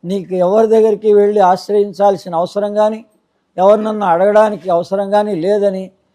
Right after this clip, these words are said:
నలభై తొమ్మిది సంవత్సరాలు సాక్షాత్ ఈశ్వరుడే భూమి మీద అరుణాచలంలో రమణ మహర్షిగా ఉండి చాలా సులభ మార్గం చెప్పాడు.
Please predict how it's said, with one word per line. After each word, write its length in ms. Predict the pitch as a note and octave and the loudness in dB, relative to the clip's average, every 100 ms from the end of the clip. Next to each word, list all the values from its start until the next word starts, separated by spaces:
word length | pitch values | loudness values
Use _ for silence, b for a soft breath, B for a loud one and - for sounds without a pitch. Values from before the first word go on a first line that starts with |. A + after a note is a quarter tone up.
| _ D#3 | _ -4
నలభై 440 | E3+ A3 A3+ A3+ | 2 4 6 6
తొమ్మిది 380 | G#3+ G3+ G3+ F#3+ | 4 -4 -4 -4
సంవత్సరాలు 640 | E3+ F3+ - G#3+ A3 F3+ - _ _ _ | -6 -8 -2 2 2 0 -4 _ _ _
సాక్షాత్ 600 | F3+ F#3+ - A3 G#3+ G#3 | -2 -2 0 2 2 0
ఈశ్వరుడే 580 | F#3 - - G3+ G3+ G#3+ | -10 -8 -4 -2 0 -2
భూమి 280 | D#3+ F#3+ | -2 -6
మీద 200 | G#3 A3 F3+ C3 - _ _ E3 | -2 -2 -2 -6 -14 _ _ 0
అరుణాచలంలో 840 | F#3 A#3 A#3+ A#3 G#3+ G#3 G#3+ A#3 | 2 4 2 2 0 2 2 2
రమణ 260 | F#3 F#3+ A3 | 4 0 0
మహర్షిగా 500 | A3+ G#3 - G#3+ G#3 | -2 -4 -2 2 4
ఉండి 380 | G3 A3 F3+ - _ _ _ _ _ _ - | 4 0 -2 -4 _ _ _ _ _ _ 0
చాలా 220 | F#3+ G3+ | 2 4
సులభ 400 | F#3 - A3 A#3+ | 0 0 2 4
మార్గం 500 | B3 A#3 A3+ F#3 A3 | 2 2 0 -2 -2
చెప్పాడు. 380 | G#3+ G#3+ F#3+ C#3 | -2 -2 -2 -2